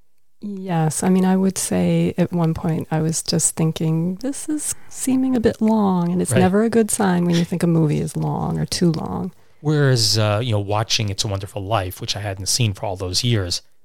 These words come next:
Speaker 2: not for a second did I feel like it was dragging. I felt like the story was moving along. And, and it, I know there are others who have criticized it for needing some editing, but I actually,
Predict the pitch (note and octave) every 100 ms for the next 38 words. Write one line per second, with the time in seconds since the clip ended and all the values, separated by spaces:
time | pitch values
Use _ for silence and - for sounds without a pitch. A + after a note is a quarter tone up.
0 | - - - - B2+ B2 - D#3+ C3+ -
1 | C3+ - A2+ F#2+ G2 F#2 - G#2+ F#2 G2+
2 | F#2 - F#2+ F2+ F#2 - - - A#2+ -
3 | D#3 C#3+ B2 - - A#2+ A2 G#2 A2 A2
4 | A#2 G#2+ G2+ G2 G#2 F2 F#2+ C3+ D#3 C#3+
5 | C3 B2 - - - - - - - -
6 | - - B2 C#3+ C3 A2+ A#2+ A2+ G#2+ G#2
7 | F2 - C3+ C3+ - F#2+ F#2+ G#2 - G#2
8 | G#2+ G#2+ F#2+ A2+ A2 G#2 F#2 F#2 E2 -
9 | - - A#2 G#2+ A2+ G2+ - G#2+ F#2+ F#2+
10 | G#2+